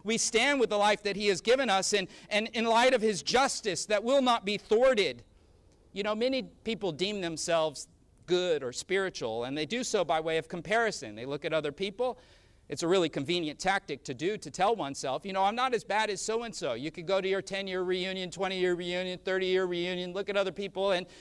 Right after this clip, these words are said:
say, "I'm not as bad as so-and-so. You know, I'm better than so-and-so." And, and, and with that, there is this assu-,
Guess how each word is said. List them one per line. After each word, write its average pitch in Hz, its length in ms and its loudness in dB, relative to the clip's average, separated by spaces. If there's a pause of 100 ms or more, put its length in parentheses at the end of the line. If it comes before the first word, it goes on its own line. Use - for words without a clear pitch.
(140)
say, 233 180 2
"I'm 240 120 2
not 262 200 4
as 220 100 -2
bad 233 260 2
as 208 140 2
so-and-so. 226 640 -2
You 156 140 -4
know, 196 80 2
I'm 196 100 2
better 247 320 2
than 196 160 -6
so-and-so." 196 680 -2
And, 180 180 -6 (240)
and, 233 200 -2
and 247 160 0
with 294 200 -2
that, 262 180 2
there 240 220 4
is 226 120 0
this 214 220 -2
assu-, 202 300 -6